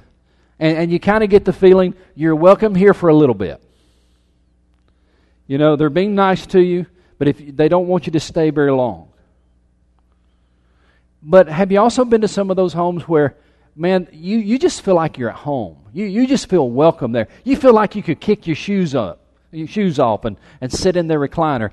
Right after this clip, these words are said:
I mean, you just feel welcomed in this home. You, you just feel like you're kinda part of the family. Those are nice visits to make, isn't there? It's kinda like when you go to, uh,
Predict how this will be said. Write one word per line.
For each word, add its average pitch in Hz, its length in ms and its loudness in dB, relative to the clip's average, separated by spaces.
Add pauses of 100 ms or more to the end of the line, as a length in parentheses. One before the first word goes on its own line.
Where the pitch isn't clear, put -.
(160)
I 180 80 -4
mean, 196 180 -4 (160)
you 247 220 0
just 262 260 2
feel 180 260 6
welcomed 131 960 0
in 131 160 -8
this 120 180 -4
home. 113 320 -4
You, 202 140 -2 (200)
you 233 140 -4
just 240 240 -4
feel 220 140 2
like 196 220 2
you're 165 80 0
kinda 160 360 -2
part 175 320 0
of 135 80 0
the 113 80 -2
family. 123 680 -8 (880)
Those 170 200 -6
are 165 60 -4
nice 147 260 -6
visits 98 360 -6
to 135 100 -16
make, 160 300 -12
isn't 101 300 -18
there? 80 180 -20 (1900)
It's - 120 -20
kinda 185 200 -6
like 160 260 -2
when 156 100 -4
you 143 80 -2
go 143 220 2
to, 120 420 -6
uh, 90 120 -8